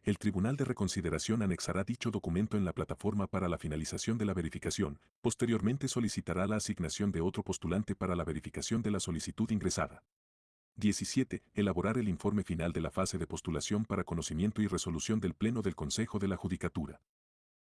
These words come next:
Dirección Nacional de Talento Humano. Finalizada la revisión de las solicitudes de reconsideración por parte del tribunal,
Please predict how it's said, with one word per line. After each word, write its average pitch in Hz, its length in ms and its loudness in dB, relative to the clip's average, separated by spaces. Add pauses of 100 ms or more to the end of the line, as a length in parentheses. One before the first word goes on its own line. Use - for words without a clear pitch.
Dirección 110 440 2
Nacional 92 400 2
de 85 80 -2
Talento 98 400 2
Humano. 85 340 0 (800)
Finalizada 107 580 2
la 127 80 0
revisión 95 400 0
de 90 80 2
las 85 120 0
solicitudes 101 580 -2
de 95 80 0
reconsideración 85 760 -2
por 90 160 0
parte 104 320 -2
del 87 140 -2
tribunal, 87 420 0